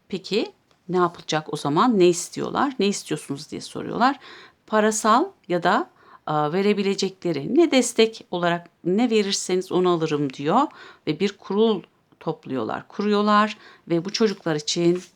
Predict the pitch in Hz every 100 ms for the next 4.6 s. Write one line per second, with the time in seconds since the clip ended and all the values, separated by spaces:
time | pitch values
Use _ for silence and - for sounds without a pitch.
0 | _ 135 165 196 160 - - _ _ _
1 | _ - 160 160 175 170 170 175 185 160
2 | 143 165 180 185 156 165 - 185 165 175
3 | 175 202 208 165 147 135 131 147 143 -
4 | - - - - 71 -